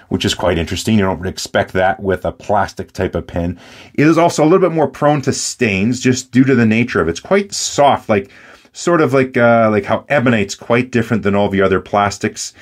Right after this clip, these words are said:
This terracotta filament is quite different as well and has a bit of a warm, fuzzy kind of feeling to it.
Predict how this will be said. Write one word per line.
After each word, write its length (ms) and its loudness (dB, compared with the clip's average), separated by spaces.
This 180 -2
terracotta 600 0
filament 460 -2
is 180 -6
quite 400 -4
different 400 -2
as 180 -10
well 280 2
and 100 -2
has 240 -2
a 60 -4
bit 140 -2
of 40 -4
a 80 0
warm, 540 -2
fuzzy 400 -2
kind 240 -4
of 100 -4
feeling 340 0
to 180 0
it. 120 -6